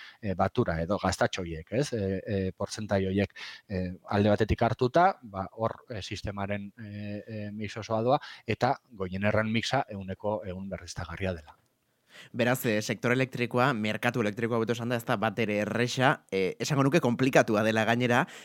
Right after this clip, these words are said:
Speaker 2: eh, bueno, ba, badaudelako, ez da, aipatu duzen moduan, eh, enpresa eta industria oso potenteak, eh, horren atzean, eta, eta egoten, eh, jarraituko dute,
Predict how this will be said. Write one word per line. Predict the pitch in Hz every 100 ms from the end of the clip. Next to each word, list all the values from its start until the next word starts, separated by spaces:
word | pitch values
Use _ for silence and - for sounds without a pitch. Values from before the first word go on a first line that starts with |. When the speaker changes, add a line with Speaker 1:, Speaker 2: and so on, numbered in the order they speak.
| -
Speaker 2:
eh, | - 117 104 98 98 95 95 95
bueno, | 98 95 95 104 110
ba, | 98
badaudelako, | 92 110 104 92 95
ez | 92
da, | -
aipatu | 107 95 104
duzen | 95 101
moduan, | 95 101
eh, | 101 98 95 92
enpresa | 107 101 107 107 110
eta | 104
industria | 101 107 - - 107 104 104 -
oso | 110 - 117
potenteak, | 101 104 104 104 104 101
eh, | 107 101 101
horren | 117 110 107
atzean, | 107 - 113 127 147 - - - _
eta, | 104 107 101 90 67
eta | 101
egoten, | 101 110 98
eh, | 98
jarraituko | 95 107 107 110 110
dute, | 110 120